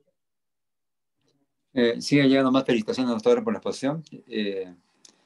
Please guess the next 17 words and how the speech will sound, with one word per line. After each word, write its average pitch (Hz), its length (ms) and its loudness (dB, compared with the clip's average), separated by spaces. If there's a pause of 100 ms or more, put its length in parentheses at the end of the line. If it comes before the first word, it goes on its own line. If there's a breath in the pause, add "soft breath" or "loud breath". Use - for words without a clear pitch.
(580 soft breath)
sí, 170 160 2
también 175 220 2
comparto 165 400 2
la 139 80 0
opinión 139 320 -4
del, 131 240 -4
del 117 120 -4
doctor 131 240 -8
Gordillo, 123 380 -4
¿no? 131 200 -6
Este, 110 500 -10
nuestros 151 500 -6
pacientes, 147 420 -2
muchos 147 220 -4
pacientes 139 360 -2
que 123 100 0
atendemos 123 560 -2